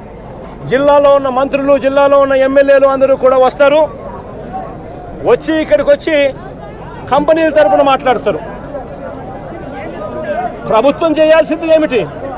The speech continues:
ప్రభుత్వం ఎందుకు మార్క్ ఫెడ్ని యాక్టివేట్ చేయడం లేదు? ప్రభుత్వం ఎందుకు ఆక్షన్ హాల్‌లో పార్టిసిపేట్ చేయడం లేదు?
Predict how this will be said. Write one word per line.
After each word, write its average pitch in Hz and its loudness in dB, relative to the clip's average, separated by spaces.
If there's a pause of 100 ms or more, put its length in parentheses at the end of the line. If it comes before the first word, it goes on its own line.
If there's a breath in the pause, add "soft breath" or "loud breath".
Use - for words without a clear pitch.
(880)
ప్రభుత్వం 294 4
ఎందుకు 311 2
మార్క్ 302 2
ఫెడ్ని 311 0
యాక్టివేట్ 302 -2
చేయడం 302 4
లేదు? 285 4 (840)
ప్రభుత్వం 311 2
ఎందుకు 311 2
ఆక్షన్ 302 -2
హాల్‌లో 311 4
పార్టిసిపేట్ 294 -2
చేయడం 302 4
లేదు? 269 4